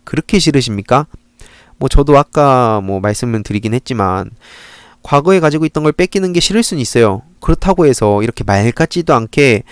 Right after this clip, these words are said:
한 가족의 인권마저 완전히 들춰내면서 본인들의 기득권을 그렇게까지 지키고 싶습니까? 꼭 그것만이 답입니까?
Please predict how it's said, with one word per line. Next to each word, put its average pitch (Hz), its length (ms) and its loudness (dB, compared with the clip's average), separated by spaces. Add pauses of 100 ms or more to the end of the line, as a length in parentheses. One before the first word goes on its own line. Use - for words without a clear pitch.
(260)
한 196 220 -8
가족의 147 440 -2
인권마저 156 920 0 (320)
완전히 143 640 -2 (100)
들춰내면서 101 960 0 (160)
본인들의 113 520 -2
기득권을 113 480 -6
그렇게까지 170 640 -2
지키고 - 380 -4
싶습니까? 139 600 -2 (960)
꼭 - 160 -8
그것만이 170 520 2
답입니까? 123 720 -2